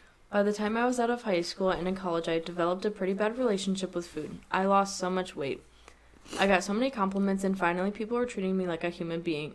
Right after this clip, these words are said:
until I was too skinny. Years later, that weight just started piling on until I was almost three hundred pounds with no diet change.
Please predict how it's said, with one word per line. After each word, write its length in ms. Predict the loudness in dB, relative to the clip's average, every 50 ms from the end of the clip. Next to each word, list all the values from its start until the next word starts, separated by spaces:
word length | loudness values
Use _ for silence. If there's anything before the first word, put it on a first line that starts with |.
| -10 -8
until 340 | -8 -8 -6 -6 -4 -2 0
I 100 | 0 0
was 300 | 0 0 -2 -2 -4 -6
too 340 | -10 -10 -4 -2 -2 0 0
skinny. 560 | -2 -6 -8 -6 -6 -6 -6 -6 -8 -10 -12 -14 -18 _ _ _ _ _ _ _ _ -20 -20 _ -6
Years 260 | -4 -2 -2 -2 0
later, 220 | 0 0 0 2 2
that 180 | 2 2 2
weight 220 | 2 0 0 0 -2
just 140 | -4 -2 -2
started 240 | 0 -2 -2 -4
piling 500 | -4 -2 0 2 2 4 4 4 2 2
on 200 | 2 2 2 2
until 260 | -2 -4 -4 -4 -2 0
I 60 | 0
was 140 | 0 -2 -4
almost 280 | -4 -4 -6 -8 -6 -4
three 140 | -2 -2
hundred 220 | 0 -2 -2 -4 -6
pounds 360 | -2 0 0 0 0 -2 -4
with 160 | -6 -6 -4
no 240 | -4 -2 -2 -2 -2
diet 340 | -2 0 0 0 -2 -4 -8
change. 420 | -12 -12 -12 -12 -12 -12 -14 -16